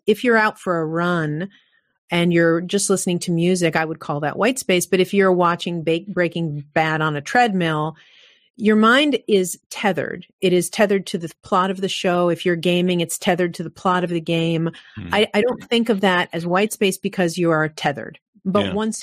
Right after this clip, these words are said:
Speaker 1: you snip the tether and now you're just listening to music and running in the park, then I would, in my personal definition of white space, call that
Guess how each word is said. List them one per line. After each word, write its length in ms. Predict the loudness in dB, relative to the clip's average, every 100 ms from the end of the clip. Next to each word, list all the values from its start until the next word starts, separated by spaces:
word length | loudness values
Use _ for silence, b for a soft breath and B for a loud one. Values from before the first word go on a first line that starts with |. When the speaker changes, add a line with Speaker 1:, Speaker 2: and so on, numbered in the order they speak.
| -6
Speaker 1:
you 400 | -2 -2 -4 -6 -10
snip 400 | -4 -2 -2 -4
the 100 | -4
tether 380 | -2 0 0
and 140 | -2 -2
now 120 | 0
you're 120 | -2
just 200 | -4 -4
listening 260 | -4 -4 -4
to 120 | -2
music 280 | 0 0 0
and 100 | 0
running 220 | 0 0
in 60 | -2
the 60 |
park, 460 | 0 2 2 0 -6 B B B -4
then 260 | 0 2
I 200 | 2 0
would, 180 | 0 -2
in 180 | -2 -2
my 180 | -2 -4 -8
personal 480 | -4 -4 -4 -6
definition 520 | -2 -2 -2 -4 -4 -4
of 80 |
white 220 | -2 -2 -2
space, 280 | -2 -2
call 280 | -2 -2 0
that 260 | 0 -2